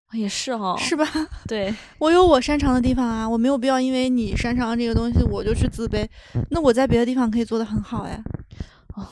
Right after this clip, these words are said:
Speaker 2: 是吧？
Speaker 1: 好像是这样。
Speaker 2: 是吧？所以这个，
Speaker 1: 对。
Speaker 2: 在我想通这个事情之后，我就觉得我们就应该把自己擅长领域做得更极致一点。
Speaker 1: 做到极致、嗯，
Speaker 2: 对，然后这样其实反而是更好的，
Speaker 1: 嗯。
Speaker 2: 而不是说这个人喜欢什么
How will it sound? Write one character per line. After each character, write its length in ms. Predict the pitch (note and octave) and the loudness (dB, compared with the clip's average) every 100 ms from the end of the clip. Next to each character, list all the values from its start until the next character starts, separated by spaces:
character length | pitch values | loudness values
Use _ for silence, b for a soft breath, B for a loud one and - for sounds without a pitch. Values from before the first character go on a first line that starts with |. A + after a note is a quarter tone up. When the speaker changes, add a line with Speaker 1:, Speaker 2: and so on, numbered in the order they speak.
| - | -18
Speaker 2:
是 180 | - B3+ | -12 -6
吧？ 80 | A3+ | -4
Speaker 1:
好 60 | |
像 120 | G3+ A3 | -2 -2
是 200 | - A3 | -4 -4
这 80 | |
样。 280 | G#3 - G#3 - | -4 -4 -6 -10
Speaker 2:
是 140 | - | -6
吧？ 200 | C4 A#3 A#3+ | -4 -4 -6
所 100 | C#4 | -4
以 60 | |
这 140 | C#4+ D4+ | -2 -4
个， 100 | C4+ | -4
Speaker 1:
对。 60 | B B | B B
Speaker 2:
在 200 | B C#4+ | B 0
我 80 | C#4+ | 2
想 120 | C#4 | 0
通 160 | A3 B3+ | -2 -2
这 60 | C4+ | 0
个 100 | B3+ | -2
事 120 | A#3+ | -4
情 120 | A#3 | -6
之 120 | A3 | -4
后， 100 | A#3 | -4
我 80 | G#3+ | -4
就 60 | A3 | -4
觉 120 | G#3 | -6
得 220 | A3+ G#3+ B3+ _ _ _ _ _ _ | -6 -8 -12 _ _ _ _ _ _
我 100 | G#3+ | -6
们 120 | G#3 | -4
就 80 | A3+ | -2
应 100 | B3 | 0
该 100 | B3+ | 0
把 140 | B3 G3 | -2 -6
自 140 | A#3 | -8
己 80 | A3+ | -8
擅 180 | - A3+ | -8 -8
长 160 | A3 | -6
领 100 | G#3+ | -6
域 140 | G3+ G3+ | -8 -8
做 180 | G#3+ | -8
得 120 | G3 F#3+ | -8 -8
更 360 | G#3 F#3+ F#3+ G3+ _ _ | -10 -10 -14 -18 _ _
极 180 | - G3+ | -10 -6
致 0 | |
一 20 | |
点。 0 | |
Speaker 1:
做 80 | A3 | -2
到 40 | |
极 240 | A3 G#3+ G3+ | -2 -4 -6
致、 240 | G3 G#3 - | -6 -6 -8
嗯， 120 | G3+ G3 | -8 -4
Speaker 2:
对， 220 | A3 G3+ b b | -4 -6 b b
然 160 | - G#3+ | -8 -4
后 100 | A#3 | -4
这 140 | B3 | -4
样 200 | C#4+ A#3 | -4 -4
其 200 | A3 - | -6 -10
实 120 | G#3 | -10
反 160 | G#3+ G#3+ | -8 -10
而 160 | G3+ G3+ | -10 -10
是 320 | - A3 G#3 - _ | -10 -10 -10 -14 _
更 160 | C4+ B3+ | -2 -2
好 180 | - | -4
的， 120 | F#3+ G3+ | -4 -4
Speaker 1:
嗯。 20 | |
Speaker 2:
而 80 | A3 | -4
不 140 | A#3 | -4
是 120 | A#3+ | -4
说 280 | A#3+ B3 B3 B B B B - - | -2 -4 -4 B B B B -20 -8
这 120 | B3+ | -6
个 60 | |
人 160 | A3 G#3+ | -6 -8
喜 140 | - | -10
欢 180 | G#3+ F#3+ | -12 -12
什 80 | G#3 | -12
么 160 | F3+ | -14